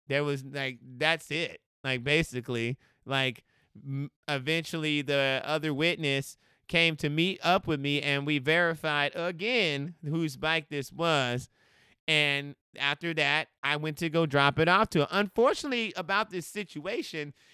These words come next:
is that the guy that I recovered the bike for is more out of trying to make me look like a bad person than him stepping up and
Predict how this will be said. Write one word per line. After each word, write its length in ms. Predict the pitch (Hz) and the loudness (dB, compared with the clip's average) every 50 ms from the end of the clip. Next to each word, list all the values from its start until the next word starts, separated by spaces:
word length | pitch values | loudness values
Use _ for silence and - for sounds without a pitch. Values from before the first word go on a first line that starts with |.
| - - | -12 -8
is 160 | 165 170 160 | -8 -8 -6
that 260 | 175 190 185 - - | -6 -8 -8 -8 -8
the 140 | 180 160 147 | -10 -8 -8
guy 420 | 131 127 165 180 247 302 320 320 | -8 -6 -2 -2 -2 -2 -2 -4
that 160 | 226 233 226 | -4 -4 -2
I 120 | 208 190 185 | 0 0 0
recovered 500 | 170 160 147 - - 254 262 233 214 165 | -2 -4 -8 -4 -4 -4 -2 -2 -4 -2
the 100 | 165 147 | -2 -4
bike 360 | 127 120 175 226 269 311 240 | 0 2 4 4 4 2 -2
for 440 | - - 175 170 160 156 151 151 147 - - - - - | -6 -2 2 4 6 6 6 6 4 0 -6 -18 -8 -4
is 240 | 151 156 147 135 | -2 -2 -2 -2
more 400 | 147 165 202 254 330 339 285 254 - - | -2 0 0 0 2 2 0 0 0 2
out 240 | 175 208 220 233 - - | 4 4 4 2 0 -2
of 140 | 180 170 | -4 -4
trying 300 | - - - 220 214 202 180 | -4 -2 0 2 2 2 0
to 120 | - 196 | -4 -4
make 240 | 185 185 180 156 131 | -2 -2 -2 -2 -4
me 340 | 123 127 151 214 269 320 339 | -8 -6 -6 -4 -2 -2 -2
look 240 | 294 220 196 - 180 | 0 0 -2 0 0
like 240 | 165 156 151 135 | 0 0 0 0
a 80 | 151 147 | -2 -2
bad 340 | 139 151 143 143 143 135 127 | 0 2 2 2 0 0 -2
person 540 | - 165 151 143 139 - - 139 135 131 131 _ _ - _ - | -2 0 2 2 2 0 -2 -6 -6 -6 -8 _ _ -20 _ -8
than 180 | - 165 151 | -6 -6 -6
him 500 | 131 143 - 220 220 208 185 170 165 165 - _ _ _ | -6 -4 0 2 2 2 2 0 -2 -4 -10 _ _ _
stepping 580 | - - - - 202 180 165 - 170 165 160 160 | -20 -14 -4 0 0 0 2 2 0 0 2 2
up 260 | 156 151 147 151 - _ _ _ _ - | 2 2 0 -2 -6 _ _ _ _ -2
and 460 | 165 160 151 143 143 139 135 135 139 | 0 2 2 2 0 0 -2 -6 -8